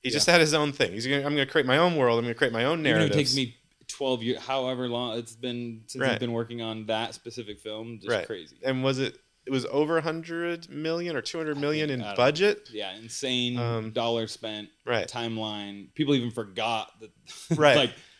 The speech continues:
Speaker 2: "Oh yeah, there was a mo-," you know, like
Speaker 1: Right. Wasn't one of the actors, didn't one of the actors go, "Oh yeah, I did shoot that a few years ago.
Speaker 2: Oh
Speaker 1: I
Speaker 2: yeah,
Speaker 1: did"
Speaker 2: 'cause they shot, like,
Speaker 1: Right.
Speaker 2: the first part of it
Speaker 1: <laughs> Yeah.
Speaker 2: four or five years ago.
Speaker 1: Right. Oh,
Speaker 2: It's not
Speaker 1: oh,
Speaker 2: that
Speaker 1: you're
Speaker 2: it
Speaker 1: still
Speaker 2: came out
Speaker 1: making that movie? <laughs>
Speaker 2: and bombed or something. They just never saw it.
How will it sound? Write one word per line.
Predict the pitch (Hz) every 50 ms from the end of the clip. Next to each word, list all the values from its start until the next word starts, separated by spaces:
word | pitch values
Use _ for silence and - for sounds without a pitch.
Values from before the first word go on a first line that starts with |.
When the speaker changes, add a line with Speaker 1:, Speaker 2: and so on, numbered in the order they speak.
| _ _ -
Speaker 2:
"Oh | 165 190
yeah, | 202 208 143 113
there | 117 127 131 139
was | 139 131 123
a | 123
mo-," | 120 120
you | 101 127 135 135 135 135
know, | 123 117 123 127
like | 120 107 104 101 - -
Speaker 1:
Right. | 147 139 131 - - -
Wasn't | 143 139 156 180 196 240 220
one | 202 208 196
of | 165
the | 156 127
actors, | 139 135 143 127 - 170 165 165 165 160 - - - - -
didn't | 123 151 170 -
one | 190 185
of | 180
the | 160 139
actors | 139 143 147 - - 147 135
go, | 143 139 143
"Oh | 147 170 196 185
yeah, | 202 185 202 185 165 147
I | 135 135 127
did | 123 160 175 170
shoot | 180 - - - 175 180 190 -
that | - 139 127 120
a | 113
few | - - - 131 123
years | 120 120 131 143 139 135
ago. | 135 120 110 120 110 113 113
Speaker 2:
Oh | 123
Speaker 1:
I | 139
Speaker 2:
yeah, | - 190 175 123
Speaker 1:
did" | -
Speaker 2:
'cause | 147 127
they | 123 143 139 127 117 113
shot, | - - - 160 143 143 143 127 - - _ 139
like, | 135 123 123
Speaker 1:
Right. | 165 - 175
Speaker 2:
the | - - -
first | - 165 156 139 - - -
part | 147 143 165 180 170
of | 147 135 123
it | 127 123 120 117 117
Speaker 1:
<laughs> | 113 - - _ _ - -
Yeah. | 160 165 151 117 98
Speaker 2:
four | - - 170 156 151
or | 147
five | - 156 135 127 120
years | 123 143 185 165
ago. | 143 113 95 82
Speaker 1:
Right. | 147 143 131 -
Oh, | - 196 214 185
Speaker 2:
It's | 143 -
not | 175 185
Speaker 1:
oh, |
Speaker 2:
that | 180 170
Speaker 1:
you're | 202
Speaker 2:
it | -
Speaker 1:
still | - 190 185 226
Speaker 2:
came | 160 160
out | 175 208
Speaker 1:
making | 226 196 233 226
that | 208 196 160 139
movie? | 156 170 196 220 262 294 302 -
<laughs> |
Speaker 2:
and | 156 151 151 151 147 143 143 135 127 123 127 - - 110
bombed | - 147 143 170 185 170 131 113 104 98 104
or | 117 117
something. | - 135 113 117
They | 123 131
just | 131 139
never | 143 139 139 135 131
saw | - 147 147 131
it. | -